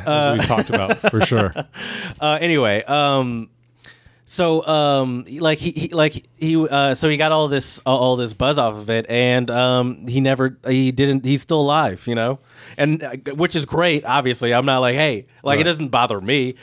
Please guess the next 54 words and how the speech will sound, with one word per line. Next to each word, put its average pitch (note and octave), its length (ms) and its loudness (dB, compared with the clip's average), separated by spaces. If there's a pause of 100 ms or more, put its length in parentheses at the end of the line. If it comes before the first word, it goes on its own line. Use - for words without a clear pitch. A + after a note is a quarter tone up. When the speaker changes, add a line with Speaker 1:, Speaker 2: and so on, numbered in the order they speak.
Speaker 1:
Right. A2 240 2
Speaker 2:
But D#3 80 0
I, D#3+ 100 0
there E3 220 0
Speaker 1:
No, G3+ 120 2
it's C#3+ 120 -2
a B2 40 2
good D#3+ 200 0
thing, A#2 140 0
Speaker 2:
But F3 120 0
then F#3+ 120 2
Speaker 1:
but G3+ 80 2
Speaker 2:
you G#3 60 0
get F3+ 140 0
a E3 40 2
bunch D#3 200 -2
of D#3 80 0
people D#3 300 2
being C#3+ 220 2
like, C3+ 280 2
"Hey, C#3+ 220 0
w-, C3 300 -10
aren't D3 220 0
you D#3+ 60 -8
supposed C#3+ 240 -2
to B2+ 60 -8
be B2+ 120 -2
dead? B2+ 300 0
You C3+ 100 0
know, C3 140 2
didn't C#3 240 -2
you C#3+ 60 -6
say C#3+ 200 0
you C3 120 2
were C3 100 2
gonna," B2 500 0
you D3 120 0
know, A2+ 140 4
Speaker 1:
Right. G2+ 100 2
Speaker 2:
and, D3 80 2
and D3 80 2
it's D3 100 -2
like, D#3 240 -2
you F#3 140 -2
don't F#3 140 2
need D3+ 80 2
Speaker 1:
And C3 100 4
Speaker 2:
that C3+ 60 4
Speaker 1:
you C3+ 40 4
Speaker 2:
in C3 60 2
your C3 80 4
Speaker 1:
never C#3 120 2
Speaker 2:
life. D3+ 80 2
Speaker 1:
know. C#3+ 180 2